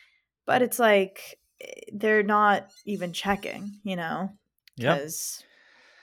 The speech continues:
Speaker 1: who cares? What, what,
Speaker 2: Wow.
Speaker 1: what they're doing is clearly not working. Um, and I, and I want them to find something that works, but it's like, I
Speaker 2: I
Speaker 1: want
Speaker 2: agree.
Speaker 1: them to be making real movies. I'm not gonna,
Speaker 2: Yeah.
Speaker 1: you know,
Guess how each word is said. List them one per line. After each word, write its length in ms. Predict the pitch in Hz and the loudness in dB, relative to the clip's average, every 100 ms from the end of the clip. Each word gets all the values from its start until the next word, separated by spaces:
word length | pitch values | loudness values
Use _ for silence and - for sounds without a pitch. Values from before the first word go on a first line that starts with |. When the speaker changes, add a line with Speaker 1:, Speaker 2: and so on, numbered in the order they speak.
| _ | _
Speaker 1:
who 60 | 165 | -16
cares? 560 | - 165 233 - - _ _ - - - | -12 -8 -8 -10 -20 _ _ -20 -20 2
What, 260 | 240 277 | 6 10
what, 120 | 294 - | 10 8
Speaker 2:
Wow. 80 | 320 | 6
Speaker 1:
what 100 | 349 | 4
they're 120 | 330 | 4
doing 300 | 330 349 320 | 6 6 6
is 120 | 262 | 0
clearly 640 | - 226 220 208 190 180 _ _ _ - | 2 4 6 4 2 -2 _ _ _ -8
not 260 | 185 180 - | 0 2 2
working. 600 | 170 - - 65 202 202 - | -2 -2 -8 -10 -12 -14 -10
Um, 500 | 180 175 170 165 175 - _ _ | -8 -4 -6 -6 -12 -16 _ _
and 120 | 330 381 | 4 4
I, 140 | 466 440 330 | 4 0 4
and 80 | 403 | 6
I 100 | 392 | 6
want 320 | 320 523 554 | 6 4 4
them 160 | 453 | 0
to 80 | 277 | 0
find 280 | 277 202 196 | 2 2 0
something 280 | 190 190 180 | -6 -8 -6
that 200 | 156 - | -6 -4
works, 400 | 92 - - - | -4 -4 -8 -6
but 100 | 247 | -2
it's 120 | 254 285 | 0 2
like, 140 | 277 | 4
I 80 | 226 | 4
Speaker 2:
I 40 | |
Speaker 1:
want 160 | 262 285 | 4 2
Speaker 2:
agree. 80 | 254 | -2
Speaker 1:
them 80 | 214 | -2
to 60 | |
be 100 | 202 | -4
making 500 | 190 208 214 202 165 | 0 0 0 -4 -4
real 260 | 160 196 196 | -2 -2 -2
movies. 580 | 156 160 220 - - 196 | -2 -2 -2 -4 -8 -6
I'm 100 | 180 | 0
not 160 | 226 233 | 0 2
gonna, 200 | 196 220 | 0 2
Speaker 2:
Yeah. 300 | 320 247 120 - _ _ _ | 2 0 -6 -12 _ _ _
Speaker 1:
you 120 | 180 | -6
know, 440 | 170 151 143 160 | -2 -2 -2 -4